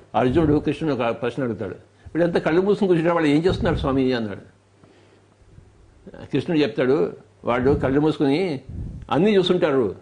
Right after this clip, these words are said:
ఆశ్చర్యవత్ పశ్యతి, అనేక విషయాలు చూస్తూ ఉంటారు, లోతులన్నీ చూస్తుంటారు, సృష్టిలోని లోతులన్నీ." ఆ, ఎలా చూస్తుంటారు? ఆశ్చర్యంగా చూస్తుంటారు. చూసి ధ్యానం నుంచి బయటకు వచ్చిన తర్వాత ఆశ్చర్యవత్, ఆశ్చర్యంగా చెప్తుంటాడు, "ఆ లోకంలో ఇలా ఉంది నాయన, ఈ లోకంలో ఇలా ఉంది నాయన" అని చెప్పేసి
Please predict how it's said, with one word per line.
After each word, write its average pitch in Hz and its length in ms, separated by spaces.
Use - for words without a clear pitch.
ఆశ్చర్యవత్ 202 560
పశ్యతి, - 380
అనేక 208 260
విషయాలు 180 380
చూస్తూ 175 160
ఉంటారు, 147 380
లోతులన్నీ 185 500
చూస్తుంటారు, 151 480
సృష్టిలోని 156 400
లోతులన్నీ." 143 400
ఆ, 135 60
ఎలా 147 260
చూస్తుంటారు? 175 440
ఆశ్చర్యంగా 175 460
చూస్తుంటారు. 123 680
చూసి 185 400
ధ్యానం 170 300
నుంచి 196 160
బయటకు 175 200
వచ్చిన 170 100
తర్వాత 156 400
ఆశ్చర్యవత్, 208 600
ఆశ్చర్యంగా 185 440
చెప్తుంటాడు, 143 500
"ఆ 127 140
లోకంలో 180 280
ఇలా 175 180
ఉంది 190 180
నాయన, 180 140
ఈ 160 140
లోకంలో 180 280
ఇలా 170 180
ఉంది 175 180
నాయన" 156 240
అని 147 120
చెప్పేసి 120 360